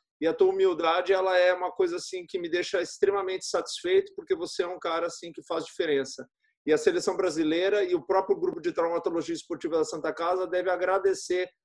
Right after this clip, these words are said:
a tua presença, a sua tenacidade em tentar manter isso daí, que não é fácil.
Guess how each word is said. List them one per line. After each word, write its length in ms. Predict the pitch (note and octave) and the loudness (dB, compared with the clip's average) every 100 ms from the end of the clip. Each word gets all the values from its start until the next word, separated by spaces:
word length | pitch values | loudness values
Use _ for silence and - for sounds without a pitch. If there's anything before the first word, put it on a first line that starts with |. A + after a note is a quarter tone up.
| _ | _
a 100 | C#3+ | -6
tua 200 | D3 F3 | 0 0
presença, 720 | D#3+ E3 D3 D3+ F3 F3+ - E3+ - _ - | 0 0 -2 -2 -4 -4 -4 -6 -8 _ -10
a 60 | |
sua 1040 | C#3+ - F3 E3+ E3 D#3+ D3+ D3 C3+ C3 - _ - | -8 -4 0 2 2 4 4 4 2 0 -6 _ 6
tenacidade 920 | G3 F#3+ F#3+ - D#3+ E3 E3+ E3+ F3+ | 6 6 0 -2 0 2 2 0 -6
em 320 | E3+ F3 E3+ | -8 -10 -4
tentar 540 | F3 D#3+ D3 D#3 D#3+ E3+ | -4 -4 0 2 2 -2
manter 340 | E3+ D#3+ E3 | -6 -4 -2
isso 260 | D#3+ D3+ E3 | -2 -2 -2
daí, 280 | E3 E3+ - | 0 0 -2
que 80 | |
não 240 | G3 G3 G3+ | 0 2 2
é 80 | G3 | 0
fácil. 560 | - G3 E3+ - - | 2 2 2 -4 -16